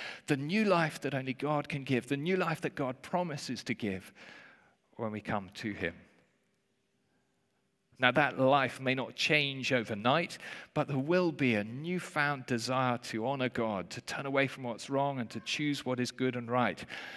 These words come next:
The baby, the new believer, breathes and demands food. The new believer begins to pray and listen to God's word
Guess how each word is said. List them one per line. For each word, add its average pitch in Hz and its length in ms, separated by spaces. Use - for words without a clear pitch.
The - 60
baby, 135 680
the 104 120
new 127 240
believer, 135 420
breathes 135 720
and 110 140
demands 120 540
food. 113 360
The 113 100
new 147 420
believer 135 800
begins 117 360
to - 80
pray 131 500
and 101 180
listen 127 300
to - 100
God's 113 360
word 98 440